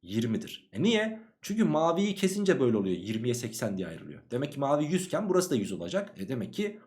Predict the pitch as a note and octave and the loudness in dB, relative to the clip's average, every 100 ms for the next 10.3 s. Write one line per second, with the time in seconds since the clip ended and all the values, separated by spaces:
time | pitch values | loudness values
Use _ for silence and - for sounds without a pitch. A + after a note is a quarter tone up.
0 | C#3+ C#3+ - B2+ D3 D#3 A#2+ G#3+ A3 D3+ | -6 -4 -2 0 0 0 0 0 0 -2
1 | - - - A2+ C3+ B2+ E2 - _ _ | -4 -8 -8 0 0 0 -4 -8 _ _
2 | _ _ _ - _ D3+ E3+ C#4 - A2 | _ _ _ -20 _ 0 2 2 2 0
3 | - - _ _ _ _ _ _ _ - | -4 -16 _ _ _ _ _ _ _ -6
4 | D3 D3 F3 G3 F3+ F#3 F3+ F3 F#3 F#3+ | -4 0 -2 2 0 2 0 0 -2 0
5 | E3+ E3+ F3+ G#3+ C3+ B2+ D3+ E3 D#3+ E3 | 0 -2 -2 -2 -2 -2 -6 -4 -4 -2
6 | E3+ E3 - E3 F3 E3 G#3 E3 D3+ E3 | -2 -4 -4 -4 -4 -4 -2 -2 0 0
7 | D#3+ D3 A2 C3 C#3 D#3 E3 D3+ - F#3 | 0 -6 -8 -4 -2 -2 -2 -2 -2 -2
8 | F3+ - G3+ - _ _ _ _ _ _ | -2 -2 -6 -10 _ _ _ _ _ _
9 | E3 E3 G#3 F#3 F3 E3+ F3+ F3+ D#3 A#2+ | -8 -4 -2 0 0 2 2 2 -2 -2
10 | A3+ - | -4 -6